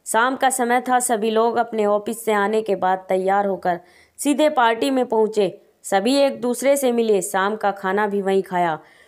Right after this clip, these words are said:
फिर एक बुजुर्ग व्यक्ति पार्टी में आए और उन्होंने कहा कि आज हमने ये पार्टी रखी है, ये एक विशेष पार्टी है,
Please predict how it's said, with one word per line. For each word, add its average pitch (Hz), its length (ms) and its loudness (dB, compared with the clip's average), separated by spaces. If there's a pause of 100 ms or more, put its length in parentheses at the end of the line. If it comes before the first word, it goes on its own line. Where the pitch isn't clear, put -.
(160)
फिर 302 200 2
एक 262 260 0
बुजुर्ग 240 300 0
व्यक्ति 226 480 0
पार्टी 214 420 0
में 220 120 0
आए 190 260 2
और 196 240 0
उन्होंने 196 360 0
कहा 196 380 -2 (340)
कि 240 100 0
आज 247 300 4
हमने 254 280 2
ये 240 80 2
पार्टी 226 440 0
रखी 220 380 0
है, 220 200 2 (420)
ये 226 280 4
एक 233 140 -2
विशेष 262 360 0
पार्टी 214 460 0
है, 185 280 -2